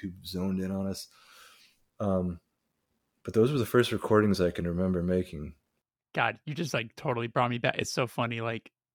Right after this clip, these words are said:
Speaker 2: not to, not to all of a sudden turn this into, like, swapping nine eleven stories, but, like, I had graduated high school earlier that year, so I was, and I had gotten a job. I started working at a record store the Saturday after I graduated high school.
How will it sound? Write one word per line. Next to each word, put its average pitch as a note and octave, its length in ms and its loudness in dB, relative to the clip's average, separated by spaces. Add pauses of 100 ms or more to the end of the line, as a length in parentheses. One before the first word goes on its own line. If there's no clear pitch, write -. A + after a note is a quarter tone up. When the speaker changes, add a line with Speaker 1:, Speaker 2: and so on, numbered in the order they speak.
Speaker 2:
not B2 220 -2
to, A#2 240 -4 (120)
not C#3 140 -4
to E3 80 0
all D3 40 2
of D3+ 40 0
a - 20 -4
sudden C#3 240 -2
turn C3 220 -2
this A#2+ 200 -6
into, C#3 200 -4
like, B2 220 -2
swapping B2 500 0
nine A#2 180 -2
eleven A#2 300 -4
stories, A#2+ 400 -2
but, - 160 -2
like, B2 260 0 (100)
I C#3 440 4 (920)
had D#3+ 340 4 (800)
graduated C#3+ 640 2 (240)
high C#3+ 200 0
school B2 400 -6
earlier B2 340 -2
that A#2 240 -2
year, C3 300 0
so C#3+ 180 -2
I A#2 80 6
was, B2 280 -2 (120)
and C3 120 6
I B2+ 80 8
had C3 140 0
gotten C3 240 4
a B2 40 -4
job. A#2+ 340 4
I A2 60 6
started C#3+ 260 4
working C#3 240 2
at A#2+ 80 4
a A2 60 0
record A#2+ 240 -4
store D3 220 -2
the A#2 80 -4
Saturday B2 380 2
after B2 260 2
I A#2+ 60 2
graduated A#2+ 460 -2
high B2+ 140 2
school. D#3+ 380 -2